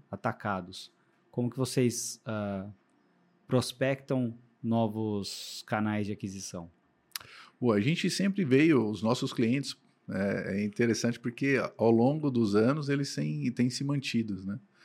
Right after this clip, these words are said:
Speaker 2: Então não é um mercado que traz sempre muitas novidades, grandes players, né?
Speaker 1: Uhum.
Speaker 2: Entrada de novos players. Então ele acaba se mantendo ali dentro dos principais.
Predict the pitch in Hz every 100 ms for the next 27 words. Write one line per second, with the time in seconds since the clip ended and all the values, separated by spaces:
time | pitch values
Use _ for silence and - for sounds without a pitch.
0 | - - _ - 117 135 135 135 143 131
1 | 107 - 104 131 135 123 113 - 104 120
2 | 123 - 113 107 - 98 104 101 95 92
3 | 90 85 87 87 - 92 98 92 - 95
4 | 92 95 90 80 - 92 95 90 92 98
5 | - 92 92 92 95 92 - 95 92 95
6 | - _ - - - _ 101 110 113 113
7 | 120 120 131 127 117 110 117 110 110 113
8 | 110 120 123 - - 135 - 95 85 -